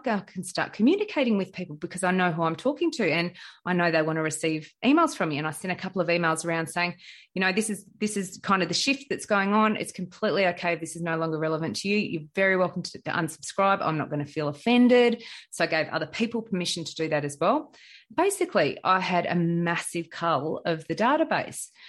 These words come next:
And it was really a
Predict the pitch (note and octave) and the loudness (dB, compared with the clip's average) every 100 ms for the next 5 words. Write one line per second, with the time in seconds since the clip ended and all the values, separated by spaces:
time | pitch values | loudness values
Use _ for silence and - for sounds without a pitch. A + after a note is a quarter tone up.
0 | - - - _ _ A3+ A#3+ B3 - - | -20 -20 -20 _ _ 2 4 4 0 -4
1 | B3+ C4+ C4 F#3+ F3 F#3+ C4 F4+ C#4 F3+ | -2 0 -2 -4 -10 0 4 4 4 2
2 | - - D#3+ D#3+ C3+ | -2 0 0 0 -2